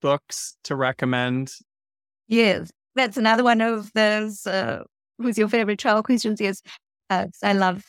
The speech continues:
Speaker 2: love, love books. So I would recommend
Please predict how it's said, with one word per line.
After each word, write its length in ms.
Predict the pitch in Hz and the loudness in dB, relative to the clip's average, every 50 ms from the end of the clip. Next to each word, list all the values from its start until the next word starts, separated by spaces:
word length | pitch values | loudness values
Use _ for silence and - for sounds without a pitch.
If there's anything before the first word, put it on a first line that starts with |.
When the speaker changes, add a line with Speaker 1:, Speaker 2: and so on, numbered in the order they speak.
| - | -6
Speaker 2:
love, 180 | - 190 185 - | -6 -6 -4 -2
love 240 | 185 185 175 175 170 _ - | -2 -2 -2 -4 -6 _ -2
books. 480 | 196 233 - _ - - - - - _ - | -2 -2 -2 _ -10 -18 -18 -18 -16 _ 0
So 460 | 226 214 208 214 208 208 208 196 - _ _ - | 2 4 4 4 4 2 2 0 -4 _ _ 0
I 260 | 226 226 247 262 302 | 2 2 2 2 2
would 160 | 302 349 277 | 0 0 0
recommend 920 | 247 226 220 - 254 214 196 190 190 190 190 190 190 185 185 185 175 - | 0 -2 -2 -2 -2 -2 -2 -2 -2 -2 -2 -2 -2 -4 -4 -6 -8 -10